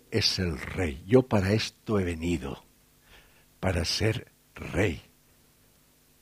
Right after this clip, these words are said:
Y los que son de la verdad oyen mi voz. Aquí hay una profundidad.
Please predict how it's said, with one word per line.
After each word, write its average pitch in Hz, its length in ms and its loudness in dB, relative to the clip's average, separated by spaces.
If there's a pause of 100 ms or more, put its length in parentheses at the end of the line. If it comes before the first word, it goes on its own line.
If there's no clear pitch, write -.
(460)
Y 117 140 6
los 110 300 4
que 95 160 -2
son 185 520 0
de 101 120 4
la 135 160 4
verdad 98 560 -2 (2250)
oyen 76 460 -2 (340)
mi 95 180 -10
voz. - 200 -14 (1300)
Aquí - 300 4
hay 202 140 8
una 190 160 6
profundidad. 147 840 2